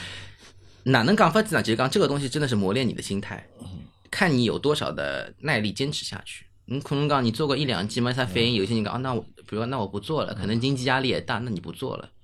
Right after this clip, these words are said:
Speaker 1: 但是如果侬讲侬真的再坚持一个两季，再坚持几季下去，哎，突然你火了，你也觉得，哦，我至少前面的坚持有被认可到。
Speaker 2: 搿侬现在帮自家有规划伐？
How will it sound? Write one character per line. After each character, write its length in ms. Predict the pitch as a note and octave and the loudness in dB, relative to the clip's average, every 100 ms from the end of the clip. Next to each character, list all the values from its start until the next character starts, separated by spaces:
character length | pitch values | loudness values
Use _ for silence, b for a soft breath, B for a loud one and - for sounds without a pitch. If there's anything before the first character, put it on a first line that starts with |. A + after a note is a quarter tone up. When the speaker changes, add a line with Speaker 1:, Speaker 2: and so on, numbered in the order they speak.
| - _ _ _ - | -20 _ _ _ 0
Speaker 1:
但 140 | C3 | 4
是 100 | D3 D#3 | 6 4
如 100 | A#2 | 4
果 120 | E3+ | 2
侬 140 | D#3 | 4
讲 160 | D3+ D3 | 4 4
侬 140 | C#3 | 2
真 160 | D3+ F#3+ | 2 2
的 80 | D3 | 2
再 100 | D3 | 0
坚 240 | - F3+ | 0 0
持 160 | D#3+ C#3 | 2 2
一 120 | A#2+ | 2
个 120 | C3+ | 2
两 240 | B2 D#2+ F#2+ | 2 0 -2
季， 260 | - G2+ G2 B B B B B | -6 -6 -8 B B B B B
再 120 | F3+ | 0
坚 240 | E3 E3+ D#3+ | 2 2 0
持 80 | |
几 140 | C#3 G2+ | -2 -6
季 160 | B2 | -4
下 160 | C3 A#2 | 0 0
去， 120 | - | 0
哎， 100 | C3+ | -2
突 180 | - - | -2 -4
然 160 | C#4+ A#2 | 0 0
你 80 | |
火 240 | A2 F2 C#2 | 0 -4 -8
了， 240 | - - _ _ _ | -10 -14 _ _ _
你 260 | A#2 C3+ C3 | 2 6 8
也 140 | B2 | 6
觉 160 | A2+ A#2+ | 6 6
得， 120 | A#2+ | 6
哦， 160 | A#2+ A2+ | 8 6
我 140 | G#2 | 4
至 160 | C#3 B2 | 0 2
少 160 | G#2+ - - - - | 2 0 -8 -20 -10
前 240 | - G#2+ C3 | -2 0 2
面 100 | B2 | 2
的 80 | |
坚 260 | G2+ A2+ A#2+ | 2 2 0
持 240 | A#2 G2+ | 0 0
有 360 | F#2+ E2+ G1+ - _ - - - | 2 0 -4 -12 _ -20 -20 -4
被 140 | A2 | 0
认 200 | G#2 G2+ | 0 0
可 160 | - - | -4 -8
到。 220 | - D2 - - - - _ _ | -10 -12 -14 -20 -20 -20 _ _
Speaker 2:
搿 100 | A#2 | 2
侬 140 | A2 A2 | 4 6
现 80 | |
在 60 | G#2 | 6
帮 220 | G2 G#2+ | 6 4
自 100 | G2+ | 4
家 200 | G#2 G#2+ | 4 4
有 200 | F2+ E2+ E2 | 4 4 2
规 200 | G2 F#2+ | 2 4
划 160 | F2+ | 4
伐？ 180 | E2 - | 0 -6